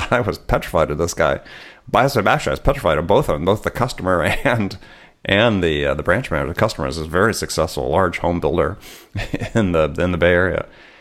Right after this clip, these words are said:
And so finally, I wore the, I think I wore the customer down. Like, on my fifth visit, I just decided I was just gonna wait at his car in the parking lot until he left work.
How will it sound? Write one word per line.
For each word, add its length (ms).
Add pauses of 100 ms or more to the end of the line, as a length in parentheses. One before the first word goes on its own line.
(440)
And 300
so 520
finally, 720
I 100
wore 320
the, 220
I 120
think 160
I 80
wore 180
the 100
customer 320
down. 380 (100)
Like, 200
on 80
my 80
fifth 360
visit, 300 (1040)
I 80
just 140
decided 280
I 20
was 120
just 140
gonna 140
wait 320
at 80
his 160
car 360 (180)
in 120
the 60
parking 300
lot 180 (120)
until 260
he 60
left 240
work. 320